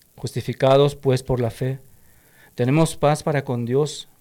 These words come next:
por medio de nuestro Señor Jesucristo". Y esta declaración legal decreta, "Por Dios no se pierde", sino que sigue en efecto para darnos la absolución y detener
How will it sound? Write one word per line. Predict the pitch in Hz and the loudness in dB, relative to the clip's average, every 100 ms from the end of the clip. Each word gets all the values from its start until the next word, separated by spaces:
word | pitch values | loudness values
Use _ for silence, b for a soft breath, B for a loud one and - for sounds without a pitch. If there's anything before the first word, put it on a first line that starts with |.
| - | -6
por | 113 | -4
medio | 113 123 143 156 175 - - _ | -2 -2 -2 -2 -6 -8 -20 _
de | 120 | -8
nuestro | 117 - 113 | -6 -6 -10
Señor | - 107 110 120 135 b b b b b b | -8 -8 -6 -8 -10 b b b b b b
Jesucristo". | - 117 117 107 104 - - 123 | -10 -8 -8 -12 -14 -14 -18 -6
Y | 120 | -2
esta | 143 196 | 0 0
declaración | 196 175 147 131 - 165 | 0 2 2 0 -2 -2
legal | 165 131 113 131 151 117 101 117 _ _ _ _ _ _ _ _ _ _ _ | 0 0 0 0 0 -2 -8 -14 _ _ _ _ _ _ _ _ _ _ _
decreta, | 117 - 120 123 131 135 147 - _ _ | -12 -8 -2 -2 0 -2 -2 -12 _ _
"Por | - 107 | -12 -10
Dios | 101 127 160 - - _ | -4 -2 -2 -4 -18 _
no | 120 | -8
se | - - | -6 -6
pierde", | 107 92 - _ b b b b b b b | -6 -12 -16 _ b b b b b b b
sino | - 139 | -4 -2
que | 135 127 | 0 -2
sigue | - 147 151 156 - | -2 -4 -4 -6 -6
en | 120 | -6
efecto | 117 - 143 143 107 | -8 -6 -6 -6 -14
para | - 107 104 | -12 -10 -8
darnos | 110 117 131 143 - B B B | -6 -6 -6 -8 -10 B B B
la | - 113 | -6 -6
absolución | 107 - 117 107 101 - 120 147 156 b b b - | -6 -6 -6 -6 -10 -6 -4 -4 -8 b b b -8
y | |
detener | 120 117 117 110 113 123 147 | -4 -2 -4 -6 -4 -4 -6